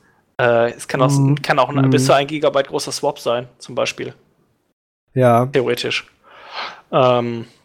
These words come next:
Speaker 1: ja, oder, oder ein, ein, ein Gi-, bis zu ein Gigabyte großer fat-Datenshare, um zwischen Windows und Linux, ja, egal. Ähm,
Speaker 2: <laughs>
Speaker 1: das sind auf jeden Fall zweiundzwanzig Prozent. Das sind, äh, also absolute Mini-Installationen, was man damit will. Ich habe keine Ahnung, aber es gibt Leute. <laughs>
Speaker 2: Ja.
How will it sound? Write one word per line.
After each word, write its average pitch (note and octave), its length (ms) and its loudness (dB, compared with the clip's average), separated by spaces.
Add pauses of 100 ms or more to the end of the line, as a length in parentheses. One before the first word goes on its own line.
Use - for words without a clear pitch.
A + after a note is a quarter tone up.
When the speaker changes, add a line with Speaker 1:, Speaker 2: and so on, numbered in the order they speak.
Speaker 1:
ja, C3+ 160 6
oder, C#3+ 340 0
oder C#3 180 0
ein, C3 180 -4
ein, C3 220 -6 (200)
ein C#3 160 -4
Gi-, C#3+ 120 -14
bis C#3+ 180 -8
zu - 80 -2
ein C3 100 0
Gigabyte C3 480 0
großer B2 920 2 (140)
fat-Datenshare, C3 880 0
um B2 200 -2
zwischen A#2+ 300 -10
Windows B2 240 -6
und A#2 340 -12
Linux, B2 320 -8
ja, G2 220 -10
egal. - 260 -14 (580)
Ähm, C#3 540 4 (240)
Speaker 2:
<laughs> - 260 -20
Speaker 1:
das C#3+ 120 0
sind E3+ 100 0
auf C3+ 80 0
jeden D#3 140 -2
Fall D3 160 -2
zweiundzwanzig C#3 720 -2
Prozent. C3 400 -8
Das - 400 -8
sind, B2+ 320 -10
äh, B2+ 40 -4
also A#2 520 0
absolute A#2+ 360 -8
Mini-Installationen, C3 800 -2
was B2+ 140 -4
man A#2+ 100 -4
damit A#2 240 -2
will. B2+ 140 2
Ich - 240 -2
habe - 120 -6
keine E3+ 340 2
Ahnung, E3+ 360 0
aber D3 420 2
es - 120 -12
gibt - 160 -12
Leute. A2 320 -6
<laughs> - 1120 -4
Speaker 2:
Ja. B2+ 380 4